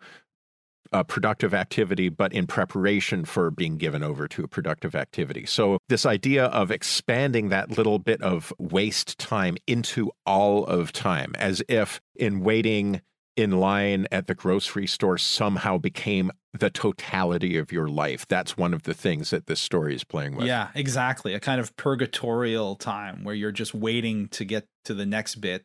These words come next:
Speaker 2: It reminded me of, um, the opening of Eslin's book, Theater of the Absurd, which is about, in part about Samuel Beckett and Ionesco and, uh, Jean Genet, you know, the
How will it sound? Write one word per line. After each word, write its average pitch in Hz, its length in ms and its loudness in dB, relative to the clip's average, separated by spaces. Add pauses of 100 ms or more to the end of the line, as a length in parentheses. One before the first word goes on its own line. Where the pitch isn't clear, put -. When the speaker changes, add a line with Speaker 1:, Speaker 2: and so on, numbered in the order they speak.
(380)
Speaker 2:
It 156 100 2
reminded 175 420 6
me 160 180 4
of, 131 180 2
um, 117 440 0
the 127 160 -4
opening 160 440 2
of 117 440 -4 (140)
Eslin's 127 480 -2
book, - 380 -2 (320)
Theater 135 300 0
of 117 80 -2
the 120 80 0
Absurd, 127 520 -2 (160)
which 131 180 -2
is 117 120 -2
about, 117 600 0 (260)
in 127 160 -2
part 120 260 0
about 101 280 -4
Samuel 110 360 -4
Beckett 110 460 -4 (220)
and 104 160 -6
Ionesco 107 800 -4 (560)
and, 92 420 -8
uh, 85 460 -8 (480)
Jean 123 260 0
Genet, 107 600 -4
you 127 100 -2
know, 107 160 -2
the 101 220 -4